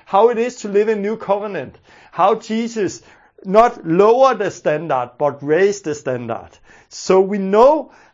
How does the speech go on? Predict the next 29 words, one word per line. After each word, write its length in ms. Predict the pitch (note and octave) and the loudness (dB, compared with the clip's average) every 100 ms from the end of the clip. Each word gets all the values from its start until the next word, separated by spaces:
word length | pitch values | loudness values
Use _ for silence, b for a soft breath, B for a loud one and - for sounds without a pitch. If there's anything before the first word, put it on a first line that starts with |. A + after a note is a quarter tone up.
| B _ | B _
what 380 | D#3+ G3+ A3 | 0 2 2
it 160 | A#3+ A3 | 0 -2
is 340 | G#3+ G#3 - - | 0 -2 -8 -14
to 120 | F#3 | -12
walk 420 | D3 D#3+ E3+ F3+ | -2 2 2 0
here 300 | - D3+ D#3 | -6 -4 -2
in 180 | E3 C#3+ | -4 -6
the 80 | D3 | -6
middle 420 | C3 C3+ D3+ C#3+ | -4 -4 -2 -4
of 160 | C3+ C3+ | -4 -6
the 100 | B2 | -6
road. 400 | B2+ A#2 G#2+ - _ _ _ _ _ _ _ _ B B B B B B | -2 -4 -6 -18 _ _ _ _ _ _ _ _ B B B B B B
And 160 | A3+ C4 | 4 4
I, 200 | - B3+ | 4 4
and 80 | |
I 60 | C4+ | 4
want 280 | C4 D4+ D#4 | 4 2 0
to 100 | E4 | -2
know 180 | C#4 C4 | 0 2
if, 180 | C4+ | -2
if 220 | A#3 B3+ B3 | -6 -8 -6
you 140 | C4 | -6
don't 440 | C4+ C#4 D#4+ B3 - | 4 4 4 -6 -14
have 400 | - C4+ D4 - | 2 2 2 0
those 320 | A3+ A#3+ B3 | 2 2 0
things 380 | - G#3 A3 G#3+ | -4 -6 -6 -10
in 80 | G3 | -4
your 160 | F#3 | -2
life, 680 | E3+ D#3+ C3 A#2 - _ _ | 2 2 2 -6 -14 _ _